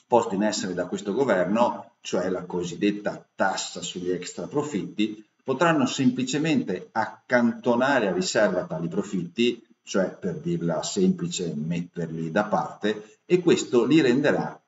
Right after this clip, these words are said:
esentasse. E quanto ho appena detto non viene affermato dall'estrema sinistra o da scappati di casa, ma dal maggior sindacato degli impiegati bancari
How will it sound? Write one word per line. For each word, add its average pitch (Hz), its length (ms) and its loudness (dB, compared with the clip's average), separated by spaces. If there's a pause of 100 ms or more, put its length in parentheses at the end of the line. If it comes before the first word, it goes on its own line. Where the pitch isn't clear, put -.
esentasse. 90 1040 -2 (580)
E 180 440 6
quanto 117 440 6
ho 90 460 4
appena 95 260 0
detto 110 580 6
non 85 180 0
viene 113 240 4
affermato 92 1040 0
dall'estrema 82 800 -6
sinistra 90 1160 -2
o 87 220 0
da 90 380 -4
scappati 87 880 -4
di 85 140 -6
casa, 92 480 2
ma 113 240 2
dal 127 580 4
maggior 131 600 2
sindacato 151 1200 -2 (120)
degli 117 400 0
impiegati 160 640 2
bancari 98 800 4